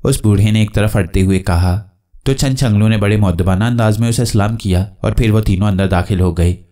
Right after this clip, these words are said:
थोड़ी देर बाद वो एक बड़े कमरे में मौजूद थे, जहाँ फर्शी दरी बिछी हुई थी और वो सब उस दरी पर बैठ गए। "हाँ, अब बताओ, मेरे पास कैसे आना हुआ?" बाबा आकोमा ने कहा, तो छन छंगलू ने उसे सारी तफसील बता दी।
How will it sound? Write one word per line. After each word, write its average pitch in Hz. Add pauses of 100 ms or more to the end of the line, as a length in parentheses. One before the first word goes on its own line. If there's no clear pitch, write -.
(320)
थोड़ी 101
देर 101
बाद 87
वो 90
एक 101
बड़े 101
कमरे 95
में 117
मौजूद 101
थे, 90 (360)
जहाँ 120
फर्शी 117
दरी 98
बिछी 98
हुई 90
थी 87
और 101
वो 95
सब 98
उस 101
दरी 92
पर 87
बैठ 90
गए। 87 (320)
"हाँ, 131
अब 101
बताओ, 92
मेरे 101
पास 95
कैसे 104
आना 110
हुआ?" 101 (440)
बाबा 107
आकोमा 101
ने 104
कहा, 90
तो -
छन 110
छंगलू 95
ने 98
उसे 101
सारी 92
तफसील 95
बता 87
दी। 82